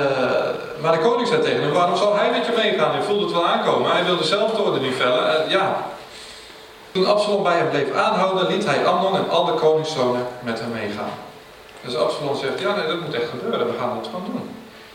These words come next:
En, eh, dat, dat feestje, hè, dat gaat in, in principe alleen om het feest.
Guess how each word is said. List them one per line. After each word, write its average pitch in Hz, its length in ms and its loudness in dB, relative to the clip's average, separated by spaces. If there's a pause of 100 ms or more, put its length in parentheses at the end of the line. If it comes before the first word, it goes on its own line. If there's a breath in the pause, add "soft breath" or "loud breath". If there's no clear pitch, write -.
(560 loud breath)
En, 156 320 2
eh, 139 240 2
dat, 151 260 0
dat 156 140 2
feestje, 196 440 0
hè, 196 60 2
dat 196 160 0
gaat 226 260 2
in, 180 340 0
in 175 200 -4
principe 254 380 0
alleen 233 240 2
om 233 60 0
het 233 120 0
feest. - 580 0